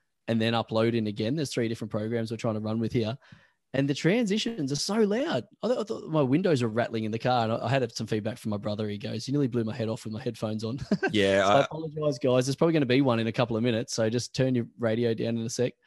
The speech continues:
Speaker 2: Yeah. Yeah,
Speaker 1: Okay.
Speaker 2: I, I, I knew they were coming even. And, uh, yeah, they hit me pretty hard. I had the headphones in. Yeah, nearly
Speaker 1: Oh,
Speaker 2: crap myself.
Speaker 1: it's
Speaker 2: So,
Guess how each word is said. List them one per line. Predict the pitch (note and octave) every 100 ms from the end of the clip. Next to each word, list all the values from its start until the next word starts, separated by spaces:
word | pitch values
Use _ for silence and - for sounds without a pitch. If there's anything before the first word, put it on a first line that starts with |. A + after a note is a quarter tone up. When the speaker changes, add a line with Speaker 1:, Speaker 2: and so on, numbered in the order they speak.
| _ _ -
Speaker 2:
Yeah. | A2 E2 - _ _ _
Yeah, | G2+ A2 G#2+ A2+
Speaker 1:
Okay. | A2+ G#2+ - -
Speaker 2:
I, | B2 B2+ -
I, | B2 B2+
I |
knew | A#2 F#2+ G2+ A2
they | F#2 F#2 F2+
were |
coming | F2 - G2+ G2 E2
even. | F#2 F2+ F2+ F2 -
And, | E2+ E2+ F2 F2 -
uh, | E2+ E2 D#2+ D#2+ -
yeah, | F2 E2+
they | E2+ F2+
hit | E2
me | E2+
pretty | E2 F2 F2
hard. | F2+ F2 F2
I | F2 F2+
had | G2+ F2+
the | E2+
headphones | F2+ G#2 G#2 G2 F#2 F2+
in. | E2+ E2 E2 _ -
Yeah, | F#2 E2
nearly | C3+ B2+ A#2
Speaker 1:
Oh, | A2
Speaker 2:
crap | G2
myself. | F2 - F2 E2+
Speaker 1:
it's | -
Speaker 2:
So, | F2+